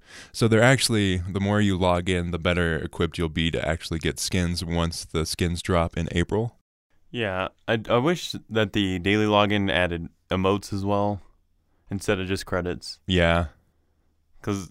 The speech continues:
Speaker 2: you know, it's kinda boring. And
Speaker 1: It
Speaker 2: plus,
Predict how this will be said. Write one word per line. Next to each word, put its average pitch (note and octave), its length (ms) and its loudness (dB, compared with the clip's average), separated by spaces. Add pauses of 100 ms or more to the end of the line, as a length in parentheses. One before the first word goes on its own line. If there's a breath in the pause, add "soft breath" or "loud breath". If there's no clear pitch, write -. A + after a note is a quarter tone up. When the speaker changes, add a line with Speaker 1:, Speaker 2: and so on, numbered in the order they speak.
Speaker 2:
you G2+ 160 -4
know, G2+ 80 0
it's F#2 100 -4
kinda G#2 180 0
boring. F2+ 540 -6 (1500)
And A2 120 -2
Speaker 1:
It C3 80 -2
Speaker 2:
plus, C3+ 340 0